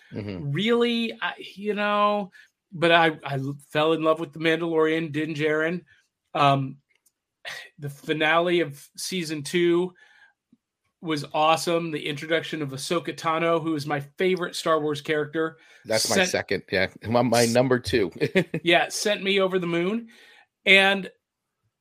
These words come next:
Speaker 2: I, you know, I came into this series, again,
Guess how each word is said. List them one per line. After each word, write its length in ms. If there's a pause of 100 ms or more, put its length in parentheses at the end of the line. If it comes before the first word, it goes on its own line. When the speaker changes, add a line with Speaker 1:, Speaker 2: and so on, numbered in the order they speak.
(120)
Speaker 2:
I, 80 (160)
you 160
know, 320
I 140
came 280
into 280
this 460
series, 760 (420)
again, 640